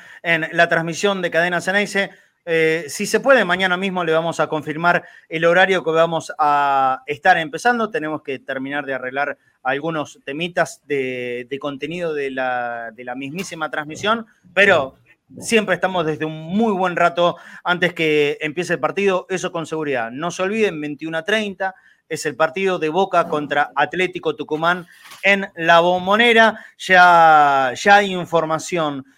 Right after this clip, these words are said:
sobre de qué manera pueden acceder a la cancha, obviamente, es como siempre, los abonados con, con su abono, sin ningún inconveniente, para socios activos en cualquiera de, de, de las tribunas,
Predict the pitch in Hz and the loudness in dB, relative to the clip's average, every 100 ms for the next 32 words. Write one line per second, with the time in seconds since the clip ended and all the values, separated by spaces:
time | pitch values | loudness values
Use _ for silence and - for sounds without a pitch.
0 | _ - 165 151 151 143 139 135 131 127 | _ -2 0 2 2 2 0 -2 -2 -4
1 | 123 120 120 113 131 123 113 _ - 139 | -4 -6 -8 -10 -14 -20 _ _ -12 -8
2 | 147 143 143 139 139 131 127 - 131 151 | -6 -4 -4 -4 -4 -6 -8 -8 -2 -2
3 | 185 196 151 139 143 139 151 143 139 151 | 0 -4 -4 -6 -4 -4 -4 -8 -12 -10
4 | 147 139 131 - 117 117 117 117 123 123 | -12 -12 -14 -14 -18 -18 -16 -14 -14 -14
5 | 131 131 165 156 143 135 - 127 123 120 | -12 -6 -4 -2 -4 -6 -8 -10 -10 -12
6 | 127 127 120 127 113 147 180 185 156 135 | -16 -16 -18 -20 -10 -6 -2 -2 -6 -14
7 | 135 131 139 139 135 147 170 175 156 156 | -14 -14 -14 -16 -14 -10 -6 -8 -6 -8
8 | - _ - _ _ 139 135 - 175 - | -8 _ -20 _ _ -4 -2 -2 -2 -2
9 | 151 - - 135 151 233 214 180 165 - | -6 -6 -10 -6 -4 -2 0 0 -4 -6
10 | _ 131 139 135 156 143 135 131 127 123 | _ -12 -8 -6 -2 -2 -2 -4 -6 -8
11 | 120 120 117 135 127 151 180 196 190 175 | -8 -10 -10 -8 -8 -6 -2 -2 -2 -4
12 | - | -8